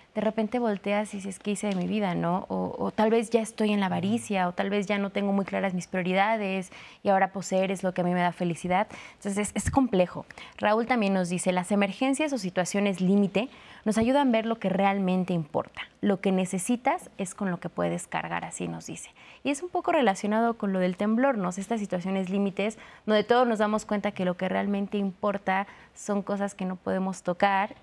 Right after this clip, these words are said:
y que de ahí sale lo mejor de nosotros, ¿no? Esos, estos actos de generosidad genuinos que se han visto en este tipo de situaciones. Y finalmente Héctor nos dice, "Dejé a mi esposa y a mis hijos. Ahora me arrepiento. Lo que tenemos en la vida no sirve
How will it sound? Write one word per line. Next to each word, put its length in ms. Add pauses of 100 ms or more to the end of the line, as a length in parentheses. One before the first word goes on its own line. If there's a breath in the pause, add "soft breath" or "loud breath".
y 120
que 240
de 100
ahí 160
sale 220
lo 80
mejor 240
de 80
nosotros, 400
¿no? 80
Esos, 280
estos 340
actos 300
de 60
generosidad 720
genuinos 600 (360 loud breath)
que 120
se 100
han 100
visto 200
en 80
este 180
tipo 260
de 80
situaciones. 580 (360 loud breath)
Y 60
finalmente 600
Héctor 360
nos 200
dice, 360 (320 loud breath)
"Dejé 240
a 40
mi 120
esposa 460
y 80
a 60
mis 260
hijos. 420 (160)
Ahora 240
me 100
arrepiento. 680 (360 loud breath)
Lo 140
que 80
tenemos 440
en 100
la 100
vida 220
no 160
sirve 480